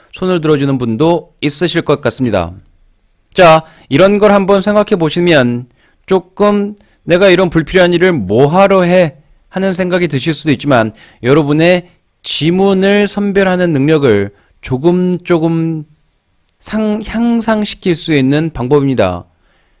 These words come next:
스스로 판단해 보시-, 보셔야 한다는 얘기입니다. 자,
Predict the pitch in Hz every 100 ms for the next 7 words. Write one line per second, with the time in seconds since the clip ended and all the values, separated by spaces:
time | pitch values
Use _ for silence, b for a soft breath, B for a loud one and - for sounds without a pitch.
0 | _ - - 220 208 202 170 165 185 190
1 | - - 220 214 202 202 185 170 190 196
2 | 160 127 135 123 - 120 139 123 127 123
3 | 107 110 101 87 76 - b b b b
4 | 196 180 175